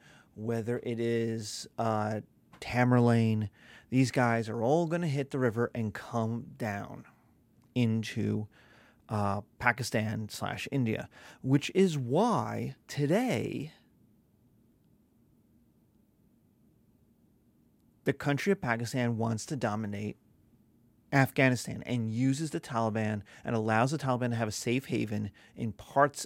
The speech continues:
of the northwest territories of Pakistan because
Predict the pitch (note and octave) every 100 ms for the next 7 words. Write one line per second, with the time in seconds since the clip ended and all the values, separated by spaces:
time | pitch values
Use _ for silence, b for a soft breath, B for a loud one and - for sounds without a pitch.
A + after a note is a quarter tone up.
0 | - A#2+ G#2+ A2 C#3+ A2+ A2+ B2+ - A#2+
1 | A#2+ - A2+ A2+ - G#2+ G2+ - - -
2 | - F2+ A2 - - - B B B _
3 | C#3+ - - - F3 B3+ D3 - - F#3+
4 | -